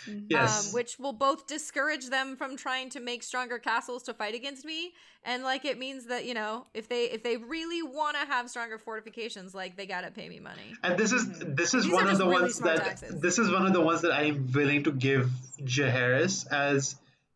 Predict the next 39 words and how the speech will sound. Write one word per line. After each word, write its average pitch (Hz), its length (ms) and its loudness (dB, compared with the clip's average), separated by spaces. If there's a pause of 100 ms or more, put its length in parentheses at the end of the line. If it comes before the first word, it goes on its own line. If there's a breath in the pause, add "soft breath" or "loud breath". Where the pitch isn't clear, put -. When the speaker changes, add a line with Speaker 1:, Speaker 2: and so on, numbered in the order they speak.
Speaker 2:
having 156 260 2
come 160 160 2
up 160 180 2
with, 190 200 4
because 147 600 2 (340 loud breath)
Rhaego 156 400 4
Dra 151 240 4
specifically 170 520 2
says 156 200 2
about 156 200 4
all 151 140 4
the 156 100 6
luxury 139 400 4
taxes 160 480 2
that 147 260 0
the 143 100 4
taxes, 151 540 2 (340 loud breath)
the 160 120 2
things 175 240 2
we're 165 240 2 (180)
talking 160 260 2
about 160 200 6
taxing 147 280 0
are 156 160 4
all 147 180 6
the 131 100 6
things 151 180 2
that 156 140 4
made 139 200 4
me 143 120 8
rich 131 400 2
as 143 180 4
a 139 80 4
merchant, 143 520 2 (720)
which 151 200 0
means 165 220 4
that, 170 120 6
Speaker 3:
Mm-hmm. 156 80 6
Speaker 2:
like, 147 300 2